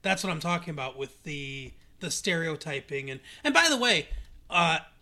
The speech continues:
<clears throat> as I said, all that is stereotypes. I have met gay people in my time. We have a, a city, Royal Oak, that's close to us, that's, that's fairly, uh, homosexual friendly. And I've met many gay,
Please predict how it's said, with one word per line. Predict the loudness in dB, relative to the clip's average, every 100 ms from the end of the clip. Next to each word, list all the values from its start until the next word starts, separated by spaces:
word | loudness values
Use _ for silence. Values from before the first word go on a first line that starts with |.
| -8
<clears throat> | -6 -6 -10 -4 4
as | 6 6
I | 4
said, | 2 4 6 6 0 -6 -20 -20 _ 4
all | 6
that | 6 4
is | 0 0
stereotypes. | 2 2 2 0 -4 -8 -8 -14 -20 0
I | 2
have | 2
met | 2 2 2 -2 -14 -4
gay | -2 -2
people | -4 -6 -4 -4 -4
in | -6
my | -4 -4
time. | -4 -4 -4
We | -4
have | -4 -6
a, | -6 -6
a |
city, | -4 0 0 0 -2 -4
Royal | -4 -2 -2
Oak, | -6 -8 -18 -20 -8
that's | -4 -2 -4
close | -2 -4 -4
to | -6 -4
us, | -4 -6
that's, | -8 -10 -10 -12
that's | -12 -14 -20 -4
fairly, | 0 0 -2 -6 -10 -20 _ _
uh, | -4 -4
homosexual | -2 -4 -4 -2 -4 -4 -10
friendly. | -8 -6 -6 -6 -8 -10 -12 -18 -14 -14 -14 0
And | 4 4 2 0 -6 -8 -12 -14 -20 -20 _ -6
I've | 0 0 2
met | 0 -2 -2
many | -2 -2
gay, | 0 0 0